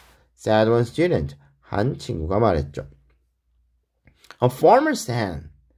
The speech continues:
A farmer's. 아니야, 농부의 손이야. Said a second student. 또 다른 소년이 말했어요. Because they raise the turkeys. 왜냐하면 농부들이,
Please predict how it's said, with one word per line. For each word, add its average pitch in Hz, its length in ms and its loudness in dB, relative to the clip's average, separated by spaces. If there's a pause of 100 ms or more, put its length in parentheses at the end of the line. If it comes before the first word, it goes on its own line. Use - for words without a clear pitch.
(640)
A 107 60 -6
farmer's. 165 880 2 (500)
아니야, 202 520 2
농부의 165 560 0
손이야. 107 640 -2 (200)
Said 117 300 -2
a 135 60 6
second 131 520 -2
student. 80 480 -4 (300)
또 226 100 -2
다른 233 280 4
소년이 139 360 0
말했어요. 82 560 -4 (360)
Because 139 440 4
they 175 280 2
raise 147 420 0
the 117 140 -4
turkeys. 156 640 -2 (540)
왜냐하면 220 720 2
농부들이, 156 840 -2